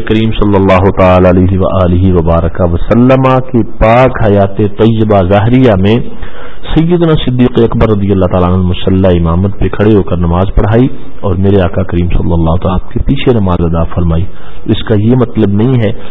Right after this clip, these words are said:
کہ صدیق اکبر چونکہ امام تھے اور رسول اللہ صلی اللہ تعالی وسلم ان کی اقتداء فرما رہے تھے لہذا صدیق افضل ہو گئے، نعوذ باللہ، رسول پاک صلی اللہ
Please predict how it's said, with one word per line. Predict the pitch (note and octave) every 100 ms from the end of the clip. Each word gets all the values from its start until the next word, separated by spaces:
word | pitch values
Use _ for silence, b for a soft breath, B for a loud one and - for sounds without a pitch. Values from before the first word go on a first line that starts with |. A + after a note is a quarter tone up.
| B -
کہ | G2+
صدیق | G#2+ G#2 A2+ - A2
اکبر | - A#2+ A#2+
چونکہ | A2 G#2 G#2
امام | F2+ F#2+ A2 B2+ -
تھے | B2+
اور | A2
رسول | G2+ G#2 G#2
اللہ | A2 A#2
صلی | G#2+ G#2 F#2+
اللہ | F#2 F#2+
تعالی | F#2+
وسلم | - F#2+
ان | G2
کی | G2+ F#2+
اقتداء | G2+ G#2+ B2+ -
فرما | G2+ F2+ E2
رہے | F2 F#2+ G#2+
تھے | - B B B B G#2
لہذا | F#2 F#2+ F#2+
صدیق | G2 F#2+ G#2+ A2+ F#2+
افضل | G#2 A#2 A2
ہو | G2
گئے، | G2 G2
نعوذ | F#2+ F#2+ F#2+
باللہ، | F#2 F2+ G2
رسول | F2+ F2 -
پاک | F2+ -
صلی | F#2 F2+
اللہ | E2+ E2